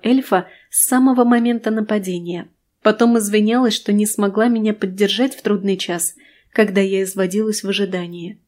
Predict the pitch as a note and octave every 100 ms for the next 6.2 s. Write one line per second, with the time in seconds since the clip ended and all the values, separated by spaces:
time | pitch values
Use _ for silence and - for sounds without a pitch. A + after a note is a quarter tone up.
0 | _ _ A3 A#3 A#3+ B3+ B3+ D4+ D4+ C4
1 | B3 B3+ B3 A3+ G#3+ A#3 A3+ G#3 G3 F#3
2 | E3 - _ _ - A3 A3+ A3+ G3+ A#3+
3 | C4+ C4 A3 G#3 F#3+ F#3+ F3+ E3 - -
4 | _ _ _ G3 G3 G3+ G#3 A3 G#3+ G#3
5 | G3+ B3+ - F#3+ F#3 G3 G3 G3+ G3 -
6 | F3 E3+